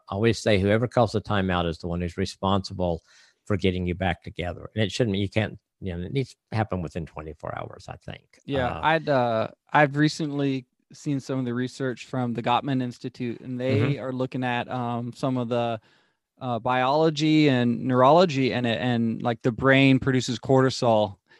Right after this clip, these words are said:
Speaker 2: and it takes about a minimum of twenty to thirty minutes for it to start breaking down in the brain. Um, and so if
Speaker 1: Yeah.
Speaker 2: you come back before that, you're still probably pretty worked up. So even having a minimum time in the timeout.
Speaker 1: Absolutely.
Speaker 2: Um, and they actually talk about doing s-, what you need to, to self-soothe and calm down to help,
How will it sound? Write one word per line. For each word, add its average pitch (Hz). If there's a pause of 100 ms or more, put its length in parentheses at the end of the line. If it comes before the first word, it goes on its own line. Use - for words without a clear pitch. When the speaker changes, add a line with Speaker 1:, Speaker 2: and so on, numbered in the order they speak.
(200)
Speaker 2:
and 117 (160)
it 131
takes -
about 131 (180)
a 139
minimum 160
of 127
twenty 143
to 139
thirty 131
minutes 147
for 131
it -
to 123
start 123
breaking 135
down 127
in 123
the 120
brain. 131 (580)
Um, 127
and 127
so 135
if 127
Speaker 1:
Yeah. 139
Speaker 2:
you 127
come 147
back 143
before 160
that, 123
you're 127
still 147
probably 127
pretty 135
worked 120
up. 107
So 131
even 131
having 131
a 117
minimum 135
time 117
in 113
the 110
timeout. 107
Speaker 1:
Absolutely. 87
Speaker 2:
Um, 120
and 139
they 160
actually 147
talk 123
about 117
doing 120
s-, -
what 123
you 127
need 123
to, 127
to 110
self-soothe 143
and 113
calm 117
down 123
to 117
help, 120